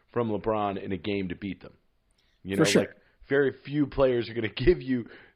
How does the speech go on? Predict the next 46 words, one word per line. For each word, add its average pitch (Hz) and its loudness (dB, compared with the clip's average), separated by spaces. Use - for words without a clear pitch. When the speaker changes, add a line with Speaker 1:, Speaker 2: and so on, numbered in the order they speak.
Speaker 1:
that 135 0
kind 123 -4
of 110 -4
performance 117 -2
when 107 -4
you 104 -4
need 120 -2
it 101 0
to 107 -6
beat 107 -6
a 95 -4
complete 98 -6
team 95 -6
like 87 -4
the 92 -6
Raptors. 90 -4
LeBron 180 0
just 170 -6
happened 170 -2
to 165 -4
do 151 0
it. - -10
Speaker 2:
Totally 143 8
true. 95 -6
I 98 -4
wholeheartedly 143 6
agree 120 4
with 120 0
you 107 4
there. 113 2
Uh, 131 2
they 139 6
followed 165 6
that 165 6
up 156 4
with 139 4
another 160 8
<laughs> - -
very 160 6
close 151 6
win 143 4
against 143 0
the 147 6
lowly 147 6
Brooklyn 135 2
Nets. 113 -2